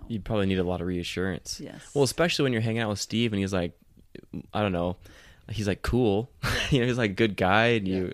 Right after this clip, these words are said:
Speaker 1: you care about him, and you start to, I'm assuming that you kinda have an emotional, I mean, even though he's a dude, I form a lot of really intense emotional bonds with men.
Speaker 3: Yeah.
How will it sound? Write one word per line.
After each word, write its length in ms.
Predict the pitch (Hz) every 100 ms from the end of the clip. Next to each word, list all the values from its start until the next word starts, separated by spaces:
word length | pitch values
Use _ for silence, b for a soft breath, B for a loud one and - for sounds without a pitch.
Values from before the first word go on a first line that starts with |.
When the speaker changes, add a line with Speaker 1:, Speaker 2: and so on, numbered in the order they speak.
| -
Speaker 1:
you 200 | 104 92
care 240 | - 95 101
about 240 | 101 104
him, 80 | 104
and 80 | 95
you 180 | 92 -
start 240 | - 95
to, 180 | 92 92 b b b b b b -
I'm 100 | 98
assuming 380 | - 113 104 95
that 100 | 85
you 180 | 101
kinda 240 | - 110 90
have 160 | 87
an 60 | 90
emotional, 640 | 87 87 - 92 90 87 B B B B B -
I 100 | - -
mean, 160 | 165 160
even 160 | 160 147
though 60 |
he's 120 | 117 92
a 40 |
dude, 520 | 78 98 107 101 110 -
I 160 | 104 131
form 320 | - 107 95
a 40 |
lot 240 | 87 87 113
of 120 | 85 - -
really 320 | 95 113 131
intense 520 | 92 98 87 - - -
emotional 420 | 98 92 - 90
bonds 320 | 90 92 87 87
with 120 | -
men. 320 | 85 78 - - - _ -
Speaker 3:
Yeah. 200 | 117